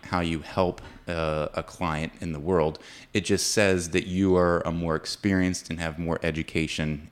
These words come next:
in the real estate world. So, however,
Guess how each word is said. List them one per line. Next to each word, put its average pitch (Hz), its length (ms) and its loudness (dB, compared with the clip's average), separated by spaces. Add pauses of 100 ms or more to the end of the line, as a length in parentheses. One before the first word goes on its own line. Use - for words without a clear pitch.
in 82 300 -2
the 78 80 -4
real 78 180 0
estate - 300 -6
world. 143 280 4 (840)
So, 117 420 6 (1080)
however, 143 720 2